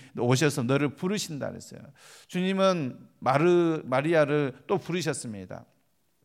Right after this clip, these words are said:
그 우는 자리에, 예, 있지 않게 하시고 그 사-, 사망의 자리에, 그 절망의 자리에 앉아 있지 않게 하시려고 주님은 그 마리아를 절망의 자리에서, 사망의 자리에서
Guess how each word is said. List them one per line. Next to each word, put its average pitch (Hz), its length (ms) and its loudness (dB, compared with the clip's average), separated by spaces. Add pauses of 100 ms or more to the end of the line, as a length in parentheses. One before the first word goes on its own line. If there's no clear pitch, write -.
(240)
그 156 120 -2
우는 180 400 0
자리에, 135 520 -2 (360)
예, 107 140 -6
있지 110 260 -6
않게 110 240 -6
하시고 - 480 -8 (280)
그 175 260 4 (220)
사-, - 400 0
사망의 196 520 4
자리에, 127 300 -4
그 - 140 -6
절망의 160 580 4
자리에 120 400 -2 (220)
앉아 151 340 6
있지 123 300 0
않게 117 500 -2 (140)
하시려고 110 680 -4 (200)
주님은 170 460 0
그 175 100 -4
마리아를 123 680 0 (180)
절망의 156 540 2
자리에서, 107 640 -8 (140)
사망의 185 500 4
자리에서 117 560 0